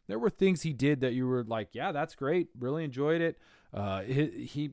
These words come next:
he made some great down the field throws and had some fun connections with Cortland Sutton, who made some great catches. Fine. All that's wonderful. He couldn't run the full offense. You said it, the middle of the field. He couldn't go anywhere near it.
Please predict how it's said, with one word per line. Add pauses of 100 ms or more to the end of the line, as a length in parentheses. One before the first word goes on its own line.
he
made
some
great
down
the
field
throws
and (260)
had
some
fun
connections
with
Cortland
Sutton,
who
made
some
great
catches.
Fine.
All
that's
wonderful. (760)
He
couldn't
run
the
full
offense. (640)
You
said
it,
the
middle
of
the
field. (120)
He
couldn't
go
anywhere
near
it.